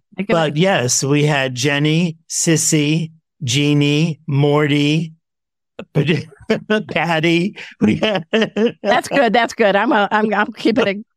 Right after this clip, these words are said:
Speaker 1: keeping it real.
Speaker 2: <laughs> They,
Speaker 1: Oh
Speaker 2: they were all
Speaker 1: my
Speaker 2: people names.
Speaker 1: meow.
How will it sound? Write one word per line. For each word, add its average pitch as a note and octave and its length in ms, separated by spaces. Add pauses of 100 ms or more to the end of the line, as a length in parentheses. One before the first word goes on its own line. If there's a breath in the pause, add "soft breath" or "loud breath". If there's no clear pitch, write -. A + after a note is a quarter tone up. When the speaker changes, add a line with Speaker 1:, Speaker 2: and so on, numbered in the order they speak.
(160)
Speaker 1:
keeping A3 260
it G#3 80
real. G3 480
Speaker 2:
<laughs> - 40 (220 soft breath)
They, G3+ 100
Speaker 1:
Oh C4+ 180
Speaker 2:
they F#3 140
were F3+ 120
all F#3+ 360
Speaker 1:
my C4+ 320
Speaker 2:
people C#4 180
names. A#3+ 120
Speaker 1:
meow. A#3 500